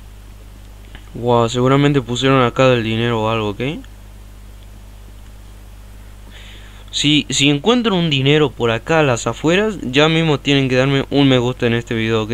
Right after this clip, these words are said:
Porque, sinceramente, yo investigo en todos lados el esto de, de los, de la, de estos tipos de juegos, ¿ok? Vale, vamos por acá, a ver si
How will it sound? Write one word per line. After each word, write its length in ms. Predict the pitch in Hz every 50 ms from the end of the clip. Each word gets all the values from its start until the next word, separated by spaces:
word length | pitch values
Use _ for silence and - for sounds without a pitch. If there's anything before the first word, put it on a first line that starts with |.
| 127 143 131
Porque, 320 | 117 110 107 107 107 101 - - - - - - -
sinceramente, 640 | - - 120 117 117 151 160 170 180 180 165 165 147
yo 180 | 131 143 160 165
investigo 560 | 160 139 120 113 120 - - 147 147 147 139
en 160 | 120 107 101
todos 340 | - - 143 147 143 139 127
lados 520 | 120 123 127 135 143 160 185 208 - - -
el 300 | 127 123 120 113 110 113
esto 440 | 123 135 - - - 139 143 160 170 - - - - - -
de, 680 | 117 117 113 110 110 107 107 107 107 107 104 107 107 110 - - - - - - - - - - - -
de 80 | 117
los, 580 | 107 104 104 104 104 107 107 107 - - - - -
de 180 | 123 127 127
la, 220 | 110 101 101 113 123 127
de 160 | - 123 127
estos 320 | 135 - - - 131 120 -
tipos 280 | - 151 127 139 131
de 60 | 117 107
juegos, 380 | - - 143 135 117 104 -
¿ok? 100 | 113 104 120 139 180 294 - - - - - - - - - - - - - - - - - - - - - - - - - - - - - - -
Vale, 520 | 117 113 113 117 113 110 113 113 110 107 107
vamos 240 | 107 113 120 123 120
por 180 | - - 110 107
acá, 520 | 104 - - 135 143 156 175 180 165 131
a 40 | 120 120
ver 140 | 117 117
si 340 | 127 - - 110 107 107 -